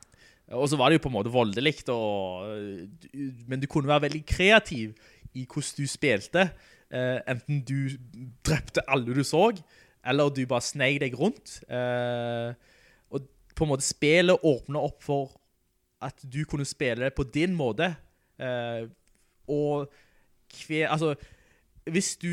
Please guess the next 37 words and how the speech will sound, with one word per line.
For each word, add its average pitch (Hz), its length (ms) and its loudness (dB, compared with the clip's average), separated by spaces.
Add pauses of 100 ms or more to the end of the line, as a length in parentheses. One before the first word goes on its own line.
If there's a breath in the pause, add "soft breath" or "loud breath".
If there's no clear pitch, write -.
skulle 170 460 -4 (340)
ta 143 300 0 (100)
ut, 170 380 -4 (180)
på 160 100 -6
en 147 60 -6
måte, 113 260 -4
du 127 140 -8
fikk - 240 -6 (100)
oppdrag 131 460 -4
i 131 80 -4
å 127 80 -8
ta 139 140 -2 (100)
ut 113 80 -8
en 120 160 0
bestemt 123 400 -4
mål, 147 380 6 (500)
eh, 117 880 -2 (260)
så - 240 -6
kan 160 160 -4
du 151 80 -2
gjøre 147 220 2
det 139 80 -4
enten 147 240 -6
ved 135 160 4
å 127 180 2
på - 140 -16
en 127 80 -6
måte 110 160 -4
gjøre 120 80 2
han 123 100 -4
bevisstløs 180 480 0
og 143 80 -2
sende 117 300 -4
han 120 80 -6 (720)
ut 147 320 -4
på 139 80 -6
gata. 123 400 2